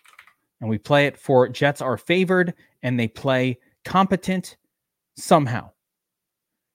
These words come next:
And then just close it out with whoever you want. Even Chuba Hubbard, who's n-, unexciting. Devin Singletary, unexciting. Um, Jalen Reed, kind of okay. So any, any, anybody in this zone here, we could f-,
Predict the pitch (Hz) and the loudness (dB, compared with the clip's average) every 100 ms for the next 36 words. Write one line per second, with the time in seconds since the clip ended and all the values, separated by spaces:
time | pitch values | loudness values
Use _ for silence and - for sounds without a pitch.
0 | _ - 147 160 143 - 165 156 143 135 | _ -4 -2 0 -2 -2 0 2 2 2
1 | 131 - _ _ _ 135 135 - 123 113 | 2 -2 _ _ _ -4 -4 -4 -4 -4
2 | 107 110 156 160 - _ _ - 240 196 | -4 0 2 2 0 _ _ -4 0 -2
3 | - 196 165 127 156 156 151 135 110 98 | 0 0 2 4 2 4 0 0 -4 -8
4 | 120 113 123 160 190 156 156 139 139 143 | -12 -8 -4 -2 -2 -2 0 0 0 -2
5 | 135 _ _ - 185 170 - 143 135 143 | -6 _ _ 0 0 0 -4 -6 -4 -2
6 | 135 135 185 180 - - 127 127 127 127 | -4 -2 -4 -6 -6 -6 -4 -4 -4 -8
7 | _ _ _ - 123 117 117 117 _ _ | _ _ _ -8 -2 -2 -2 -6 _ _
8 | _ - 135 185 185 143 143 139 139 135 | _ -12 -2 0 0 0 -2 -2 -4 -8
9 | _ _ _ - 185 175 151 127 - 131 | _ _ _ -8 -4 -2 -2 -2 -4 -4
10 | 131 135 _ _ - 135 131 170 190 - | -4 -6 _ _ -2 0 0 -4 -6 -6
11 | 185 190 - 170 185 160 160 151 147 123 | -6 -6 -8 -8 -4 -2 -2 -4 -6 -6
12 | 117 135 135 139 127 113 104 | -4 -4 -4 -4 -6 -10 -14